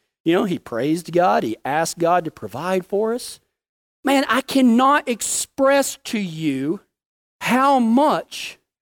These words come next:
a prayer life, a, and when I say prayer life, I don't mean just at night before you go to bed. I'm talking about when you're driving down the road. I'm talking about whenever you're cooking supper. Wh-, whatever you're doing, be in constant contact with your God.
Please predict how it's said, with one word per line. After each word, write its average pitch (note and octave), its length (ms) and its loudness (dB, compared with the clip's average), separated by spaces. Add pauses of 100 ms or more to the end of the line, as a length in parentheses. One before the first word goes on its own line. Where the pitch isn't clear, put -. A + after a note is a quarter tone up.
(340)
a G3+ 180 2
prayer C#4+ 580 0
life, E3 600 -4 (140)
a, A3 180 2 (300)
and A#3 220 -4
when C4+ 100 2
I D#4 80 2
say D4+ 180 0
prayer C4+ 300 2
life, C4 220 2
I D4+ 80 4
don't D4 200 2
mean D#4 280 4
just C#4+ 260 2
at B3+ 140 0
night D4 420 2
before C4+ 320 0
you C4+ 140 4
go C4+ 120 6
to C4+ 80 0
bed. C#4 240 2 (240)
I'm E4+ 120 -4
talking E4 160 2
about C#4+ 100 2
when C4+ 120 0
you're B3 100 -2
driving D4+ 420 0
down D4+ 220 0
the D#4+ 60 0
road. E4 340 2
I'm D#4 100 -6
talking D#4 260 0
about C#4 240 0
whenever D4+ 300 2
you're D4 160 0
cooking D#4 340 -2
supper. D#4+ 500 0 (280)
Wh-, C4 160 -2
whatever D#4 580 2
you're E4+ 220 -2
doing, D#4 320 -2
be F4 240 0
in C4+ 140 -4
constant D4+ 680 -6
contact C#4 720 -2 (320)
with B3 260 2
your E4+ 220 4
God. C4 720 0